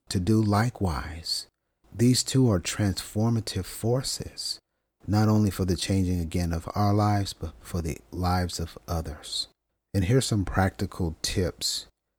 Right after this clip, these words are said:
that you can utilize to really bring this home. If you're to embrace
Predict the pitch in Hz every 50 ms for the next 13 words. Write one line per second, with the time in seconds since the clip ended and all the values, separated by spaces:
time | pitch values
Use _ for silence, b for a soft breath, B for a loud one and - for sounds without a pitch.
0 | _ - - 78 - 82 90 85 82 - - 85 82 82 85 87 98 98 98 101
1 | 98 92 87 87 87 82 78 80 82 78 82 - - - - - - - - 78
2 | 78 87 85 85 85 82 - 80 80 80 80 76 73 69 - - - 85 80 76
3 | 76 76 76 80 80 - _ _ _ _ _ _ _ - - - 113 117 117 -
4 | - 127 117 110 101 95 92 90 95 90 92 95 98 85 - -